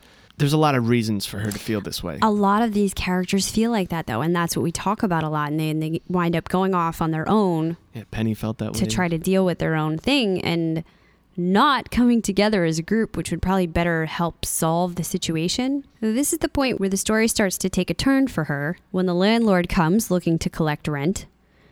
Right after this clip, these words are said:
Speaker 2: telling Katie she lives on her property and under her protection. Thus, in two days, she owes the following. One Webster's Weeping Healer,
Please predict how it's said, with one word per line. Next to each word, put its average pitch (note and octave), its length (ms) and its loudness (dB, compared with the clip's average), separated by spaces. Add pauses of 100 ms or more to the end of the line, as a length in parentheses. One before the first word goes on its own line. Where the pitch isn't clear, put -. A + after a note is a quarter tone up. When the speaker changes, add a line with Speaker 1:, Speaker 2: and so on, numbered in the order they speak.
(320)
Speaker 2:
telling D#4+ 260 2
Katie A3 260 2
she G#3 180 0
lives G#3+ 280 2
on D4+ 120 2
her B3+ 160 0
property F3 680 0
and E3 140 0
under F3+ 240 2
her F#3 120 -2
protection. - 680 -2 (340)
Thus, F3 420 0
in F#3 160 0
two B3 200 0
days, F3 480 0 (180)
she - 320 -2
owes F#3 440 2
the G#3 100 -4
following. - 580 -4 (560)
One A#3+ 420 2
Webster's A3+ 640 0
Weeping A#3 360 -2
Healer, D#3 600 -4